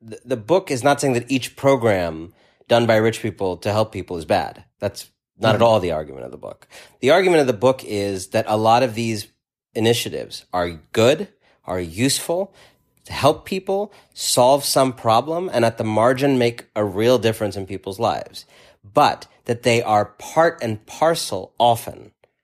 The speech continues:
Speaker 1: of rich people also fighting to defend the very system that is causing those problems. Okay? So, you know, that program sounds like a great program, and it sounds like it's actually solving something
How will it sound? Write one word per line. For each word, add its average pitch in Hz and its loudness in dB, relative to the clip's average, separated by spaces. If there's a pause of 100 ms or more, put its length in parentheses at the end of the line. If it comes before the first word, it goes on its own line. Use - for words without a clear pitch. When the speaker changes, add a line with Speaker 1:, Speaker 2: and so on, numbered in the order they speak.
(1080)
Speaker 1:
of 113 0
rich - 0
people 113 -6
also 110 2 (180)
fighting 113 2
to 104 -6
defend 101 0
the 90 -8
very 95 2
system 92 -8
that 87 -4
is 82 -10 (220)
causing 85 -2
those 60 -10
problems. - -20 (320)
Okay? 123 -4 (260)
So, 123 2 (720)
you 135 -2
know, 117 0 (240)
that 131 0
program 139 4
sounds 139 2
like 143 -6
a 139 -6
great 143 0
program, 127 0
and 92 -4
it 101 -6
sounds 127 0
like 123 0
it's 117 -6
actually 120 -4
solving 117 -2
something 107 -4